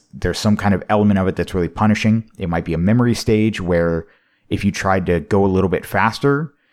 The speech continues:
you would probably forget a target. It might be a stage with a, a mover sequence that is really hard to time. And if you tried to shoot it again, you're, you're not, you have no confidence that you would get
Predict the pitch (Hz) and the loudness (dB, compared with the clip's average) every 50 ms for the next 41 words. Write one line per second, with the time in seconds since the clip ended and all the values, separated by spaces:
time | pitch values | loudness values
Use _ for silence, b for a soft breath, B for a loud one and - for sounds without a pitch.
0 | _ _ - 90 95 92 90 82 87 85 - - 95 95 90 - - 92 85 101 | _ _ -6 -2 0 2 2 2 0 -2 -2 -2 -4 -2 -4 -4 -6 -4 -2 0
1 | 107 101 - 107 104 104 107 107 107 - - _ _ _ _ _ _ _ _ _ | -2 0 0 0 2 4 2 2 0 0 -8 _ _ _ _ _ _ _ _ _
2 | _ _ _ _ _ _ - - 95 90 90 92 87 90 92 90 80 - - - | _ _ _ _ _ _ -8 -4 0 0 0 0 0 0 0 0 0 -2 -4 -2
3 | 95 92 92 90 90 85 - - 92 95 90 85 82 - 85 85 82 - 87 87 | 0 0 2 2 0 -2 -4 -4 -2 0 0 0 0 0 -2 -2 -2 -2 -2 0
4 | 90 101 107 107 113 123 107 - - 120 - - 117 117 113 - - - - _ | 2 2 2 2 2 0 0 2 0 -2 0 2 0 0 0 0 -4 -12 -14 _
5 | _ - 90 85 82 82 - 85 82 87 98 101 90 - 98 104 101 85 90 82 | _ -4 -2 0 0 0 -2 -4 -4 0 0 0 0 0 0 0 0 0 -2 -8
6 | - - 101 98 98 101 107 110 120 120 b b b b b b b b - 90 | -6 -4 -2 0 2 4 4 2 2 0 b b b b b b b b -4 0
7 | 90 87 85 85 85 78 - - 92 85 - - 92 90 87 87 85 - - - | 0 2 2 2 0 -2 -2 -4 -4 -6 -4 -2 0 0 0 0 -2 -4 -4 -2
8 | 95 95 92 87 85 - - 101 90 87 87 80 87 87 90 92 92 82 82 82 | 0 0 0 0 -2 0 0 0 0 0 0 0 0 2 2 2 0 0 -2 -4
9 | 76 73 - - - - 87 85 82 85 82 - _ _ _ _ _ - 98 98 | -6 -6 -10 -14 -8 -4 -2 0 0 0 -2 -4 _ _ _ _ _ -10 -6 -4
10 | 90 90 95 95 98 90 85 - - 95 98 - - 92 92 92 - - - 82 | 0 0 2 2 2 2 0 0 -2 -2 -2 -2 -2 0 0 0 -2 -4 -6 -6
11 | 85 80 82 76 - 90 87 - - _ | -4 -4 -6 -4 -2 -2 -2 -2 -4 _